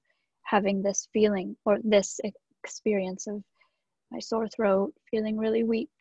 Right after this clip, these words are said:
and super tired, where I have to just be in bed for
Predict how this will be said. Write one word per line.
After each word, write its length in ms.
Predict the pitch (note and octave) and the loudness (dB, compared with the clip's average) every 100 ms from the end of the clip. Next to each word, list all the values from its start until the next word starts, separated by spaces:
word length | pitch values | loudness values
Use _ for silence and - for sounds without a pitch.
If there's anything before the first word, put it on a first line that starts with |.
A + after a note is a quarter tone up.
| - | -10
and 160 | A3 G3+ | -8 -8
super 300 | - - A3+ | -8 -6 -6
tired, 420 | - A3 G3+ G#3+ | 0 2 2 2
where 140 | A3 | 0
I 40 | G#3 | -2
have 160 | G#3+ - | -4 -8
to 100 | A3 | -10
just 280 | - A3+ - A3+ | -6 -8 -8 -2
be 160 | A3 | 0
in 160 | G3+ G3+ | 2 2
bed 300 | G3+ F#3+ - | 4 2 0
for 360 | - - A3 | -6 -6 -6